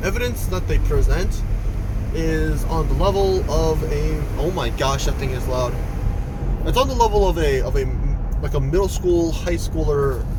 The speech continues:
uh, col-, uh, not college, middle school, high schooler's, like, essay. You know, like, when you read your, uh, English essays. And the reason I say that is because from a former high schooler who procrastinated on all of his projects, I can tell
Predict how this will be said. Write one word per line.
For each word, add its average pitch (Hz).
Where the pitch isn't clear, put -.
uh, 127
col-, 135
uh, 120
not 127
college, -
middle 220
school, 196
high 170
schooler's, 143
like, -
essay. 110
You 190
know, 143
like, 127
when 139
you 139
read 135
your, 123
uh, 113
English -
essays. -
And 156
the 190
reason 214
I 156
say 311
that -
is -
because 160
from 165
a 156
former 214
high 247
schooler 160
who 175
procrastinated 165
on 135
all 254
of 247
his 123
projects, 123
I 208
can 269
tell 151